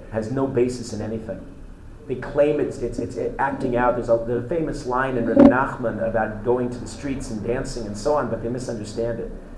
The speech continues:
And none of the, none of the, um, interpreters of Rabbi Nachman endorse that. In any case, um, yeah, uh, by most accounts, uh, you know, it's wild, it's arrogant. The Gemara in Brachos tells us that, um, a person who davens out loud is, is, um, lacks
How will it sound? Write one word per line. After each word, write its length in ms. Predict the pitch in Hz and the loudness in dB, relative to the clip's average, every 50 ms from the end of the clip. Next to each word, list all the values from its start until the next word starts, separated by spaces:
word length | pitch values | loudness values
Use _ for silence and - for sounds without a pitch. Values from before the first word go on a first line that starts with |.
| - - | -8 -6
And 120 | 113 117 | -2 0
none 140 | 117 127 139 | 0 2 2
of 140 | 139 123 90 | 0 0 2
the, 160 | 113 117 113 | 2 2 2
none 200 | 110 117 135 135 | 2 0 -2 -2
of 140 | 135 - - | -4 -4 -4
the, 180 | 120 117 113 110 | -4 -2 0 0
um, 160 | 104 104 101 | 0 -2 -4
interpreters 680 | 101 101 - - 147 147 143 143 120 117 107 104 107 | -6 -6 -2 0 0 0 0 -2 -4 -4 -4 -4 -2
of 220 | 113 127 143 - | 4 6 6 6
Rabbi 200 | 123 120 110 113 | 6 2 0 0
Nachman 360 | 107 113 110 110 110 110 113 110 | 0 0 -2 -2 -2 -4 -6 -4
endorse 420 | 107 104 - 107 107 107 107 - | -4 -4 -4 -4 -4 -4 -4 -2
that. 220 | - - 85 - - - - - - - - - - - - - - - - - - - | -4 -4 -4 -6 -10 -12 -14 -14 -14 -16 -16 -16 -16 -14 -14 -16 -16 -14 -14 -12 -8 -4
In 80 | 127 123 | 0 2
any 140 | 127 127 | 2 2
case, 420 | 123 123 113 107 104 - - - - | 2 2 2 2 0 -2 -6 0 4
um, 500 | 117 127 127 123 120 117 113 110 - - - - 123 | 6 8 8 8 6 4 0 -4 -6 -8 -10 -2 4
yeah, 260 | 123 139 127 117 117 - - - | 6 8 8 6 6 2 2 4
uh, 500 | - - - - 117 117 117 117 - - - - - - - - - - - - - - - - - | 6 8 10 10 10 8 8 6 4 0 -4 -10 -14 -16 -12 -10 -8 -8 -8 -8 -10 -12 -14 -6 2
by 160 | - 143 131 | 4 6 6
most 460 | 127 131 135 139 147 143 143 - - - | 6 6 6 4 4 2 0 -4 -4 -4
accounts, 800 | - - 139 135 127 127 127 127 - - - - - - - - | -2 0 2 2 2 2 2 0 -4 -8 -10 -10 -10 -8 -2 2
uh, 420 | 117 117 113 113 107 107 104 - - | 4 4 6 6 4 4 2 2 2
you 100 | - 120 | 4 4
know, 220 | 113 110 107 113 117 | 4 4 2 2 2
it's 260 | - 117 110 - - | 2 0 -4 -4 0
wild, 560 | 110 113 117 120 131 135 131 117 107 - 104 | 4 8 8 10 8 8 6 2 0 0 -2
it's 140 | - - - | -4 -2 2
arrogant. 460 | 113 123 127 131 127 123 123 107 - | 2 2 4 2 2 0 -2 -2 -4
The 60 | - | -4
Gemara 200 | 101 110 127 127 | -2 0 0 0
in 60 | 120 | 4
Brachos 420 | 110 120 127 127 127 139 127 - - | 4 6 6 6 4 0 -4 -2 2
tells 260 | 120 120 120 117 123 | 4 4 4 4 2
us 160 | 123 - - - | -2 -4 0 4
that, 280 | - 113 113 110 113 | 6 6 6 6 4
um, 200 | 113 113 110 110 117 | 2 0 0 -2 -4
a 40 | |
person 320 | - - 143 139 - - 117 | -4 -2 -2 -2 -2 -4 -4
who 80 | 120 | -4
davens 480 | 117 120 113 113 123 135 143 131 117 123 | -2 0 0 2 2 2 0 -2 -4 -4
out 320 | 117 113 123 117 117 117 | -4 -2 0 0 0 0
loud 500 | 113 104 110 127 135 123 113 110 113 113 | 0 0 2 4 4 4 4 4 2 -2
is, 280 | 117 107 104 104 - - | -4 -6 -6 -8 -8 -4
is, 320 | 117 110 110 110 110 107 | -2 -2 -2 -2 -2 -4
um, 320 | - 110 110 104 104 101 113 | -2 -2 -2 -2 -2 0 4
lacks 520 | 120 123 127 - - - - - - - | 4 4 4 2 -2 -8 -10 -12 -10 -6